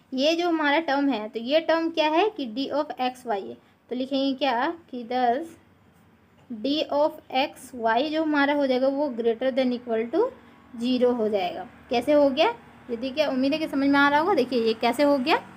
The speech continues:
ठीक। Then for all लिखेंगे कि एक्स वाई जो हमारा है वो belong कर जाएगा कहाँ पे, आर टू में belong करेगा, क्योंकि ये हमारा define है आर टू into आर टू से। देखिए यहाँ पे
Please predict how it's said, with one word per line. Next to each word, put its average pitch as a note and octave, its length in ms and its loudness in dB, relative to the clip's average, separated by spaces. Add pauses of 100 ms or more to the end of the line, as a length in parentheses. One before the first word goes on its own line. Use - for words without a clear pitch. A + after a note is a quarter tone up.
(300)
ठीक। F#4 180 -2 (160)
Then C4+ 180 2 (160)
for C4 220 0
all C4 180 0
लिखेंगे C4+ 460 0
कि D4 180 -4 (120)
एक्स C4 340 -2
वाई A#3+ 240 0
जो C#4 120 -2
हमारा A#3+ 280 0
है D#4 140 2 (440)
वो A#3+ 100 -4
belong B3+ 340 -2
कर B3+ 160 -2
जाएगा A#3+ 240 0
कहाँ B3 340 -4
पे, G4+ 100 2 (280)
आर A#3 160 4
टू B3 180 -4
में A3 180 0
belong G3+ 240 -4
करेगा, G#3 260 -4
क्योंकि A#3+ 360 -8
ये B3 80 4
हमारा A#3+ 220 2
define B3 400 0
है G#4 140 0
आर A#3+ 160 -8
टू A#3+ 180 -4
into A#3+ 240 2
आर A#3 160 0
टू G#3+ 140 -8
से। A3+ 100 -12
देखिए G#3+ 300 -4
यहाँ - 680 -12
पे - 60 -12